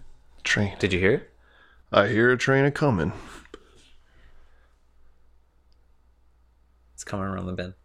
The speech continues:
Speaker 1: Yeah. Which is funny, 'cause the next notes I have, besides George W. Bush, is The Man in Black.
Speaker 2: Yeah, which is, is playing. And with that being said, uh, we are introduced to my man Jackie,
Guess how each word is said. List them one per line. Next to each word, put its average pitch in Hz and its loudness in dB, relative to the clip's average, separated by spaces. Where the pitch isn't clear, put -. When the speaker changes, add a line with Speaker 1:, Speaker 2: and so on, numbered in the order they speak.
Speaker 1:
Yeah. 123 0
Which 120 6
is 107 0
funny, 143 4
'cause 101 -2
the 113 4
next 101 2
notes 101 2
I 107 4
have, 104 2
besides 101 0
George 107 6
W. 98 2
Bush, - 4
is 92 4
The - 4
Man 95 4
in 90 0
Black. 113 -2
Speaker 2:
Yeah, 110 0
which - -8
is, - -10
is 104 -4
playing. 110 2
And 104 4
with 107 4
that 98 4
being 95 -2
said, 117 2
uh, 95 2
we 95 -2
are 95 6
introduced 101 0
to 98 -6
my 95 6
man 98 0
Jackie, 104 2